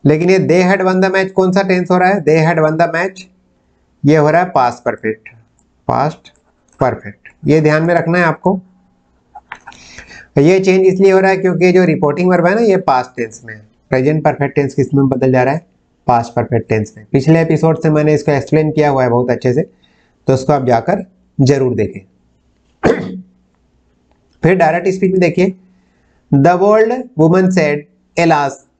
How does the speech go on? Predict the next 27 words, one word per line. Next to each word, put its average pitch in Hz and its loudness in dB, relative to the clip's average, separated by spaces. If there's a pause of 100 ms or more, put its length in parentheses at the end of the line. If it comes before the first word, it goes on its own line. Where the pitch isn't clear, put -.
(500)
my 170 2
only 165 -2
child 135 0
is 151 -2 (440)
dead।'" 117 0 (1040)
हाय 143 0
मेरा 139 -2
एकमात्र 127 -2
बच्चा 117 -2
मर 107 -2
गया, 104 -2
मेरा 120 0
इकलौता 123 0
बच्चा 131 -2
मर 127 0
गया 120 -2
बोल 113 -2
रही 110 -2
है 107 0
बूढ़ी 110 0
औरत। 107 -4 (800)
तो 147 4
indirect 139 2
में 147 0
क्या 151 0
हो 143 -2
गया? 180 -2